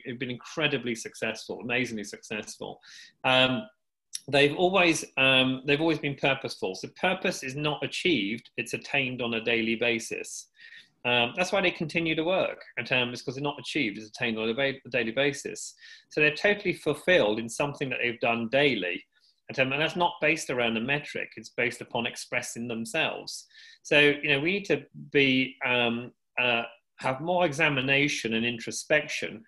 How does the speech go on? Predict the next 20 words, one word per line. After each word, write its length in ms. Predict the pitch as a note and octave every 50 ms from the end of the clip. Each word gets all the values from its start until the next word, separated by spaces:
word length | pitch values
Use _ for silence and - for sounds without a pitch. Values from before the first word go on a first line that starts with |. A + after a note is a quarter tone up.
| _
in 100 | - A#2+ A#2
regard 320 | A#2 A#2 C3 B2 A#2 A#2
to 100 | - B2 A2+
where 240 | A#2+ B2 A#2+ A#2
we 160 | A2+ A2+ A#2 A2+
feel 300 | - - - A#2+ A#2 A2+
most 340 | A2 A2 A2 A2 A2 -
fulfilled, 640 | - G#2 - - - D3+ C#3 A2 F2+ F2+ F#2+ G2 - - _ - - - - - _ _ _
'cause 160 | D3 C#3 C#3+
we 120 | D#3 D#3 D#3
can 140 | - D3 D3+
always 380 | - E3 E3 D#3+ D3+ D3 C#3 -
continue 760 | - - C3+ B2 - - D3+ C3+ A#2+ G#2+ F#2 F#2 G#2+ A2+ A2 - _
to, 440 | - - A#2+ A2+ A2+ A2+ A2+ A2 A2+ _ _ -
um, 280 | A#2+ A2+ A2 A2 A2+ A2+
express 480 | A#2+ A#2 - - - C3+ B2 - - -
ourselves 500 | A2+ A2 A2 - A#2 A2 A2 A2 G#2+ -
in 120 | G#2+ G#2+
that 200 | A2 G2+ G2 -
way, 460 | A2+ A#2+ A2+ G2 F2 F2+ F#2+ A2+ -